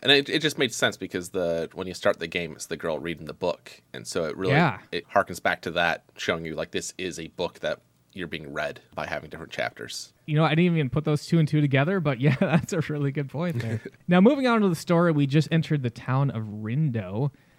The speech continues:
Speaker 2: This is the first part of the ability to get one of the most powerful characters, Domingo. And you find, like, this little monster. It looks like a,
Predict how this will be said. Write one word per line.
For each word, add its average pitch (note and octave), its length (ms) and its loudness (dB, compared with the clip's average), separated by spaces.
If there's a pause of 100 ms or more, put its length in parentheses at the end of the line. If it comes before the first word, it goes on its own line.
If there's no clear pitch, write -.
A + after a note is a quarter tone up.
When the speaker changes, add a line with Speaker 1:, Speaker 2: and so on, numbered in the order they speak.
(340)
Speaker 2:
This D#3+ 180 0
is F#3 160 -2
the E3 100 4
first - 680 -4
part E3 500 0
of B2 480 4
the C#3 160 2
ability E3+ 480 6
to C#3 80 2
get C#3 260 2
one D3 240 4
of G3+ 60 2
the C3+ 160 2 (180)
most C3+ 300 -4
powerful B2+ 340 -4
characters, A#2 520 -4
Domingo. A2 800 -4 (420)
And B2+ 540 0
you C#3 340 2
find, G#3 500 -2
like, D#3 200 2
this C#3+ 180 -2
little D3 220 4
monster. C3+ 1120 0
It C#3+ 120 -4
looks G3 200 -2
like F#3 180 0
a, B2 240 4